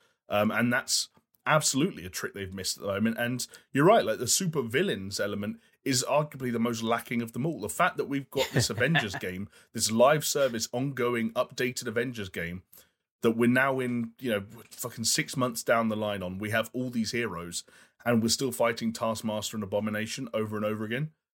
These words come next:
Speaker 1: who themselves would dis-, they, it was disappointing when they were the only two bad guys other than the dude with the big head in the campaign. The fact that they're
Speaker 2: Yeah.
Speaker 1: still the only two bad guys,
Speaker 2: <laughs>
Speaker 1: uh, is, is, is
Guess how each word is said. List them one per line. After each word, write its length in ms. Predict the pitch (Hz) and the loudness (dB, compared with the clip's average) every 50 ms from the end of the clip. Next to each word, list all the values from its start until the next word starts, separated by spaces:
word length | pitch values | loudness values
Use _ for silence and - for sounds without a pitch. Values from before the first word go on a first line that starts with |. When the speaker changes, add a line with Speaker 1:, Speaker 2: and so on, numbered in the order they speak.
| _ _ | _ _
Speaker 1:
who 140 | - 143 143 | 4 4 4
themselves 580 | 131 131 120 113 - 151 151 151 135 127 117 - | 4 4 2 2 4 4 4 4 4 0 -2 -8
would 140 | 123 113 | -10 -6
dis-, 200 | 123 131 127 - - - - - - | -4 -4 -4 -4 -6 -10 -10 2 8
they, 120 | 190 233 254 233 - - | 10 10 10 8 4 0
it 80 | 196 | 2
was 100 | 185 160 | 2 2
disappointing 720 | - 214 220 - 226 - 214 208 208 165 - 175 165 156 - - - - | 2 2 0 0 0 2 2 2 2 2 2 2 2 2 0 -4 -4 2
when 160 | 135 135 143 | 4 4 6
they 100 | 143 147 | 6 4
were 100 | 143 143 | 4 2
the 180 | 135 139 - | -2 -2 0
only 280 | 135 139 147 156 156 147 | 0 0 2 2 0 -2
two 220 | - - 135 135 | -2 -2 -2 -2
bad 320 | 123 110 120 117 120 117 113 | 2 4 4 6 4 4 2
guys 320 | 117 110 107 107 107 107 | 0 0 2 2 0 -2
other 240 | - 110 113 110 107 | -2 -2 -2 -2 -4
than 160 | 104 107 107 104 | -4 -2 -2 0
the 160 | 107 104 - _ _ _ _ - | -2 -2 -6 _ _ _ _ 2
dude 220 | 123 117 113 110 | 4 4 4 4
with 80 | 107 104 | 2 -2
the 60 | 101 | -2
big 240 | - 117 107 104 - | 0 0 0 2 2
head 240 | 110 107 101 - _ _ _ - | 2 2 2 0 _ _ _ -4
in 80 | - 127 | 0 0
the 80 | 123 117 | 0 0
campaign. 640 | - - 131 123 113 120 127 131 123 98 80 76 - _ _ _ _ _ _ _ _ _ - | 2 2 2 2 2 0 -2 -2 -2 -4 -6 -10 -14 _ _ _ _ _ _ _ _ _ 0
The 100 | - - | 2 6
fact 200 | - 180 185 160 | 6 6 6 6
that 60 | 143 131 | 4 4
they're 100 | 127 123 | 6 8
Speaker 2:
Yeah. 160 | 113 90 78 | 8 8 6
Speaker 1:
still 280 | - 208 233 247 233 139 110 98 | 6 6 6 6 6 4 2 0
the 140 | 101 110 107 | -2 -2 0
only 160 | 104 101 95 | 0 -2 -4
two 160 | 90 - 104 101 | -6 -6 -4 -4
bad 340 | - 95 90 90 208 - | -4 0 4 4 4 6
guys, 340 | - 262 - - 175 190 180 - - - - - - | 6 4 4 4 2 0 -2 -2 -2 -8 -8 -8 -8
Speaker 2:
<laughs> 340 | - - - - - - - | -10 -10 -10 -8 -8 -4 -2
Speaker 1:
uh, 180 | 90 92 92 82 | 0 0 0 0
is, 280 | 87 101 101 95 - - | -2 -2 -2 -2 -2 -2
is, 300 | - 107 104 95 107 - - | -4 -6 -6 -6 -6 -8 -8
is 300 | 98 101 95 - - - | -8 -8 -6 -6 -6 -8